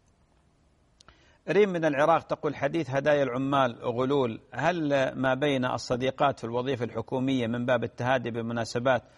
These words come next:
والمحبة والصداقة، هل هذا حرام، علما أن هذا متعارف عليه شيء طبيعي في مجتمع الوظيفة ولا يوجد قانون يمنع ذلك بشكل صريح، وليست الهدية لأجل مصلحة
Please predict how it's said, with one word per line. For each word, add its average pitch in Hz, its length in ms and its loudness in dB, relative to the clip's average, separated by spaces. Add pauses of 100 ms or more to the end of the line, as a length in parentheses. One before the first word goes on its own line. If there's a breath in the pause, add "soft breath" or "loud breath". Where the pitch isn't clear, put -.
(300 soft breath)
والمحبة 143 600 -2
والصداقة، 127 580 0
هل 156 80 0
هذا 156 280 2
حرام، 131 380 2
علما 143 380 -2
أن 123 180 -2
هذا 139 380 2
متعارف 131 560 0
عليه 135 180 0
شيء 135 200 -4
طبيعي 135 400 -2
في 113 80 -6
مجتمع 131 480 -2
الوظيفة 127 480 -2
ولا 147 240 4
يوجد 131 320 0
قانون 143 480 0 (340 soft breath)
يمنع 143 360 2
ذلك 143 360 0
بشكل 139 380 -4
صريح، 135 340 0
وليست 139 360 0
الهدية 135 340 0
لأجل 131 380 0
مصلحة 143 480 0